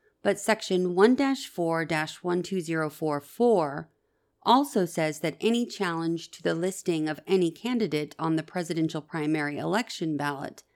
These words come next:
must be made in accordance with Section one dash one dash one one three one. And Section one dash one dash one one three one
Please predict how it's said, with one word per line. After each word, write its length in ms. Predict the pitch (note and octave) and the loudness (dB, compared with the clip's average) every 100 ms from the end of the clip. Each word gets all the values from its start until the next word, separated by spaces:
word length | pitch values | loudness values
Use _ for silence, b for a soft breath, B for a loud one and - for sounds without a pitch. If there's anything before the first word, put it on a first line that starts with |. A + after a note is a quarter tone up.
| _ _ - | _ _ 0
must 380 | G3 A3+ - - | 6 6 4 -2
be 160 | B3 | 2
made 420 | B3 F#3 D#3+ D#3 | 4 4 2 0
in 160 | - E3+ | 0 0
accordance 760 | E3 - C4+ C4 D3+ C#3+ - - b b b | 0 -2 -2 0 0 -2 -6 -14 b b b
with 180 | F#3 - | -4 -2
Section 520 | - E3+ - E3 D#3+ | -4 -4 0 0 0
one 340 | E3 G3 A#3 | 2 2 2
dash 380 | A#3 A3 G#3+ - | 0 0 -2 -4
one 440 | F3+ D3+ D3+ D3+ D#3+ b b | -2 0 -2 -4 -6 b b
dash 320 | - D#3+ D#3+ | 0 0 0
one 300 | - E3+ G#3 | 0 4 4
one 280 | A3+ F#3+ G3 | 6 4 2
three 360 | F#3+ - D3 D3 | -4 -4 -2 -2
one. 600 | C#3+ F3 F3 C#3 - - _ _ _ _ _ _ _ _ _ _ _ _ - | -2 -2 0 -2 -4 -10 _ _ _ _ _ _ _ _ _ _ _ _ -2
And 400 | F#3+ F3 E3+ - | 0 0 -2 -6
Section 540 | - G3 - F3 D#3+ D#3+ | -4 -2 -2 -2 0 4
one 260 | G3 A3 | 4 6
dash 300 | G3 E3+ - | 4 0 -2
one 440 | F#3 E3+ D#3+ D#3+ D#3+ _ | -2 0 0 -2 -8 _
dash 320 | - D3+ D3+ - | -4 -4 -4 -2
one 240 | F3+ E3+ | 0 2
one 260 | E3 D#3 D3+ | 2 2 0
three 280 | - C#3+ | -2 -4
one 640 | C#3+ D3 A#3+ A3+ D3 D#3 | -2 -2 2 2 2 0